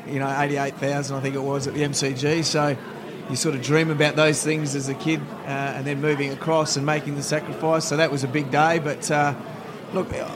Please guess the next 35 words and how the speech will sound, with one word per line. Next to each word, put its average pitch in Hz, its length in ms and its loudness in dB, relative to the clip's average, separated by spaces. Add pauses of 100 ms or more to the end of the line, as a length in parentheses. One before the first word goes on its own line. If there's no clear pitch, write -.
I 196 100 6
can't 208 300 4
pinpoint 151 440 2
one 160 200 2
thing, 208 280 0
but, 151 300 0
you 165 60 -2
know, 156 120 2
just 190 240 -2
to 170 60 -2
be 156 160 2
involved 151 440 4
with 139 100 -2 (760)
the 143 80 -2
guys 156 340 6
that 123 120 -4
played 143 240 4
in 135 100 0
that 131 160 -2
year, 143 300 2
I 135 100 2
mean, 139 500 -4
I, 147 260 0
I 151 40 4
was, 139 340 -2 (220)
you 131 80 -6
know, 147 80 2 (120)
I - 40 6
was 135 160 2
a 135 60 -2
small 170 280 -2
percentage, 139 600 -2
but 135 220 -2
to 135 80 -6
play, 151 380 2